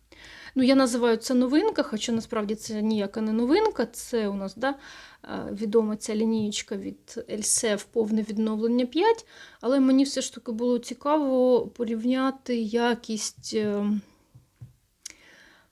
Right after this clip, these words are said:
ось цих нових флаконів, напівпрозорих, я би так сказала, що вони такі, ну, змінили все-таки пакування. І,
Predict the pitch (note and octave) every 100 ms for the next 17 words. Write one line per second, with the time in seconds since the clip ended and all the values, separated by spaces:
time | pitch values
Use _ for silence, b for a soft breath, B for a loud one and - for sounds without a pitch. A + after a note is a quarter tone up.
0 | _ - A#3 - - A#3 A3 B3 A#3+ B3
1 | A3 - - A3 - D4 G#4 G4+ E4 -
2 | - A3+ A3+ A3+ - A3+ A3 A#3+ C#4 C4
3 | A#3+ A3 A3+ A3+ A3 - B3 A#3+ C4+ D#4
4 | D#4 C#4+ C4+ - G3 G#3 G#3 G3+ _ -
5 | F#3 A3 A#3 A#3 B3 A#3 B3 A#3 G3+ G3+
6 | - - - G#3 G#3 A#3+ C#4 G#4+ A4 G4
7 | E4+ B B B B B _ B3+ C4+ D4+